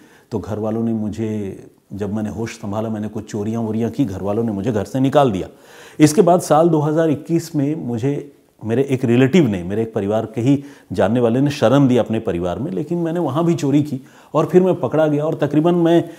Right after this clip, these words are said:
छः महीने जेल में रहा। इसके बाद मैं जेल से बाहर निकल आया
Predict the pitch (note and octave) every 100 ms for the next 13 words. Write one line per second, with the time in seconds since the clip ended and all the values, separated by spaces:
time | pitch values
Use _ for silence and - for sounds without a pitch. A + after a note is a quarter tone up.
0 | - - - G3+ E3+ F3 E3+ A#2+ C3 G#2+
1 | E2 E2+ - _ _ _ - D#3+ D#3 E3+
2 | D3+ D3+ D#3 A#2 C#3 C3 A#2 G2 B2 B2+
3 | B2 A#2 A2